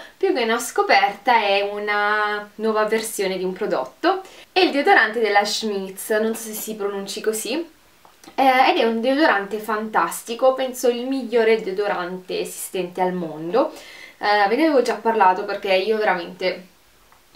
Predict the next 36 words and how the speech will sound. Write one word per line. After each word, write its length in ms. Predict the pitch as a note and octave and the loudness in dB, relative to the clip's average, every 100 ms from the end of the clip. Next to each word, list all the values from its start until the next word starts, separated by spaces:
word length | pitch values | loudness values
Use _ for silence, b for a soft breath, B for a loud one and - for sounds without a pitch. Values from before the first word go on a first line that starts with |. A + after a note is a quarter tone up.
| - | -6
eh, 520 | A3 G#3+ G3+ G3 F#3+ | -4 -2 -4 -4 -4
odio 340 | - A3+ A#3+ B3+ | 0 2 2 0
tutti 220 | G#3 F3+ | -4 -6
i 20 | |
deodoranti 560 | F#3 F#3+ G#3+ F3 F3+ G#3 | -2 0 2 0 -4 -8
perché 280 | F#3 - F#3 | -10 -10 -10
secondo 280 | F#3+ G3+ | -8 -6
me 80 | F#3+ | -6
non 140 | E3 E3 | -8 -10
funzionano. 840 | F3 E3+ - E3 D3+ E3+ G3 D4 B B B | -12 -12 -10 -10 -8 -6 -4 -4 B B B
Ne 100 | - | -8
ho 20 | A3 | 0
provati 320 | A3+ G#3+ A3 | 2 2 0
tutti 240 | A3+ A#3 | -4 -4
i 20 | |
tipi 220 | A3+ A3 A3 | -4 -2 -4
da 80 | |
farmacia, 540 | A3 A#3 A3 A3+ - G#3 | -2 -2 -2 -4 -4 -4
da 100 | G#3+ | -4
supermercato, 1200 | - A3 G#3+ A3+ A3+ A3+ G3+ G3 G3 G3 G#3 G#3 | -4 -4 -2 -4 -4 0 2 4 4 2 -2 0
finché 280 | G4 G#4 B3 | 2 4 2
non 100 | G#3+ | 0
ho 80 | A3+ | -2
trovato 340 | B3+ A3+ G#3+ | 2 2 2
questo 440 | G#3+ F3+ F#3 - C#4 | 0 -2 -2 -2 0
grazie 360 | G3 G3+ - | 0 0 -2
a 40 | C4+ | -2
un 120 | A3+ | -4
video 300 | G3 F#3+ G3 | -8 -4 -2
di 120 | G3+ | -2
Marta 360 | G3 F3 - F#3+ | -2 -2 -2 -6
che 80 | |
me 100 | F#3+ | -4
l'ha 120 | F#3 F#3 | -4 -4
fatto 240 | C#4 - | -6 -8
scoprire. 760 | - - F#3 E3+ E3+ F#3 G3 | -12 -10 -8 -6 -2 -2 -2